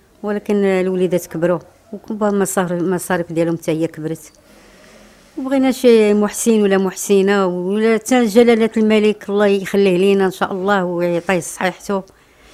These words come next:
يشوفوا لهاد الوليدات ويعاونونا. بغينا دويرة، بغينا شي مصاريف باش يعاون داك الولد باش يكمل معاهم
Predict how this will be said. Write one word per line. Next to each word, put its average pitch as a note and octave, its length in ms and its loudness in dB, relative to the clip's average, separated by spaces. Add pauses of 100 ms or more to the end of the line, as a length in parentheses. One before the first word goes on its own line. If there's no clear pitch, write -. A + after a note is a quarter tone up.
(680)
يشوفوا A#3 560 -2
لهاد G#3+ 220 2
الوليدات G#3+ 640 0
ويعاونونا. F#3+ 680 2
بغينا A3+ 340 0
دويرة، G3 480 0
بغينا A3+ 360 0
شي A#3 200 -4
مصاريف G#3 420 0
باش F#3+ 220 -4
يعاون F3+ 320 2
داك F3 200 -4
الولد E3+ 600 0
باش E3 260 -6
يكمل E3+ 600 -2
معاهم D#3+ 320 -2